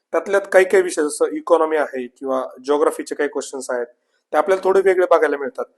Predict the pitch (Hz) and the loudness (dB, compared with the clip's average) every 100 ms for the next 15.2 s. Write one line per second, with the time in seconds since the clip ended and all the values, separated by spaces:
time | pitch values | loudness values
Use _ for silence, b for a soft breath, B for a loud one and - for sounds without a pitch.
0 | _ _ _ 139 156 165 170 175 175 175 | _ _ _ -2 0 2 2 0 0 -2
1 | 180 190 151 139 135 127 123 - 139 156 | -2 -6 -6 -6 -4 -4 -6 -12 -6 -4
2 | 175 190 202 160 165 170 175 180 180 170 | -2 -2 -4 -6 0 2 2 0 0 0
3 | 165 - - 156 160 190 - _ _ - | 0 -8 -6 -6 -4 -6 -10 _ _ -2
4 | 175 196 196 180 170 165 160 151 - 147 | 2 2 2 -2 -2 -2 -2 -6 -8 -10
5 | 135 127 123 117 117 - _ _ _ _ | -6 -6 -6 -10 -12 -16 _ _ _ _
6 | _ - 170 190 196 220 208 - 202 185 | _ -4 -2 -2 -2 0 0 2 2 4
7 | 190 190 175 175 170 170 165 151 139 131 | -2 0 0 2 -2 -4 -8 -8 -4 -4
8 | 151 - _ _ _ _ _ _ _ _ | -4 -8 _ _ _ _ _ _ _ _
9 | _ _ 185 220 339 - _ _ _ _ | _ _ -10 -10 -10 -16 _ _ _ _
10 | 139 139 185 190 - 208 202 202 196 185 | -4 0 2 2 2 0 2 2 2 0
11 | - 139 139 120 117 - _ _ _ _ | 0 -2 -2 -4 -6 -10 _ _ _ _
12 | _ _ 139 151 165 - 202 202 180 196 | _ _ -10 -8 -8 -4 -2 0 0 2
13 | 180 196 185 180 175 180 - - 185 131 | 0 2 2 4 2 0 -6 -6 -8 -8
14 | 123 123 127 143 156 156 151 165 - 156 | -8 -4 0 0 0 -4 -4 -6 -6 -8
15 | 127 | -8